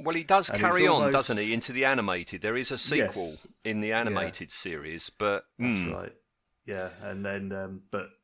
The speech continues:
Speaker 2: I suppose they had Harry Mudd, didn't they? So
Speaker 1: I was just about to say they did.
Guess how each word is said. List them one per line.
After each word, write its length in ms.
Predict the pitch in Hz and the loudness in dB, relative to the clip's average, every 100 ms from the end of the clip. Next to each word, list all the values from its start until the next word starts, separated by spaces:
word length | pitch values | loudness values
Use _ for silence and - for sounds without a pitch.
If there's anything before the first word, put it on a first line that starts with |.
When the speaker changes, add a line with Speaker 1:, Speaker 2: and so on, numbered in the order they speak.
| _ _ _ - - | _ _ _ -20 -20
Speaker 2:
I 100 | 101 | -18
suppose 340 | 101 - 104 98 | -18 -12 -12 -10
they 100 | 95 | -10
had 120 | 92 | -10
Harry 260 | 104 95 | -8 -8
Mudd, 300 | 92 101 92 | -6 -6 -8
didn't 220 | 98 92 92 | -10 -14 -14
they? 100 | 92 - - | -14 -16 -10
So 60 | 117 | -2
Speaker 1:
I 40 | |
was 120 | 143 | -2
just 200 | 185 185 | 0 -2
about 180 | - 160 | 2 2
to 80 | 147 | 2
say 160 | 196 151 | 2 2
they 100 | 135 | 2
did. 220 | 127 160 | 0 -6